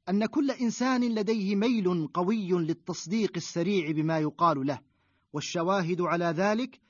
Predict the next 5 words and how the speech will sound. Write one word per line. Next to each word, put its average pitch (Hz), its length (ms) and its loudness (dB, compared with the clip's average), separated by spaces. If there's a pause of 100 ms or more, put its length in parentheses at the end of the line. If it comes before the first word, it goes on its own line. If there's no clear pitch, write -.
(180)
ليست 185 400 -2
بالقليلة، 147 560 -4 (540)
ودواء 175 580 0
هذه 175 440 -2
الآفة 196 540 -2